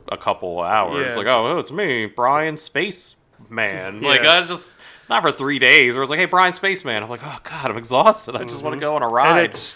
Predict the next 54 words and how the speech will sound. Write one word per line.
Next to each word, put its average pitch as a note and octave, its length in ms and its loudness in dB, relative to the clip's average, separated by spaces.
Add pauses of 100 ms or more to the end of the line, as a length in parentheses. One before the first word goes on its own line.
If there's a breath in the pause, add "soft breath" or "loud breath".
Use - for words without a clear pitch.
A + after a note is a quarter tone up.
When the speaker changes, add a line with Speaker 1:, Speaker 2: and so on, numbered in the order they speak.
(160)
Speaker 2:
the E3 160 -6
weird E3+ 280 0
part E3+ 200 2
about C3+ 280 2
it E3 80 -4
now E3+ 220 2
is, C#3 120 -4
like, A#2+ 160 -12 (140)
they B2 120 -10
can't C3 300 -10
do B2+ 140 -8
anything A#2+ 320 -10
with A#2 140 -14
the - 40 -12
Speaker 1:
Nothing. A#2 180 0
Speaker 2:
building. A2 300 -6
Speaker 1:
Nope. C#3 240 -8 (960 soft breath)
Speaker 2:
Like, A2+ 140 -16
if A2 80 -18
they B2 100 -6
wanna B2+ 180 -4
depreciate C3+ 600 -8
it C3+ 80 -8
fully C3 320 -8
off B2+ 160 -10
the, B2+ 80 -12
like, A#2+ 160 -12
they B2+ 120 -14
can't, - 440 -10
like, C3+ 180 -12
they B2+ 160 -10
need A#2+ 240 -14
to, A#2+ 200 -14
Speaker 1:
Mm-mm. G2+ 120 -16
Speaker 2:
ri-, A#2+ 240 -8
it's C3+ 120 -12
getting B2+ 260 -8
written C3 240 -6
off C3 160 -6
the B2+ 80 -14
books. B2+ 600 -8
It D3+ 100 -16
is B2 160 -12
Speaker 1:
Yeah, A2 180 -6
Speaker 2:
a - 20 -4
Speaker 1:
it's F#2 80 -10
just D3+ 120 -8
gonna E3+ 240 0
Speaker 2:
huge - 80 -4
Speaker 1:
be G#2+ 100 -2
there. F#2+ 140 -6
Speaker 2:
expense B2 360 -6
for C#3 160 -8
them. B2 360 -4